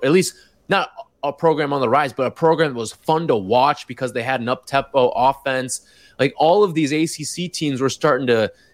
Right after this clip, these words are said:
feel like really put something together, and now <laughs> who knows, it may come to a screeching halt.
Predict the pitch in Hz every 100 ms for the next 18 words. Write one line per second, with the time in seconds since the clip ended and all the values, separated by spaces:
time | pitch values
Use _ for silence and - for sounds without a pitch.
0 | _ - 202 196 147 120 175 160 - 175
1 | - 160 151 135 120 143 180 151 123 131
2 | 131 - 180 160 165 165 165 120 131 131
3 | 143 131 117 - 151 147 135 113 135 117
4 | -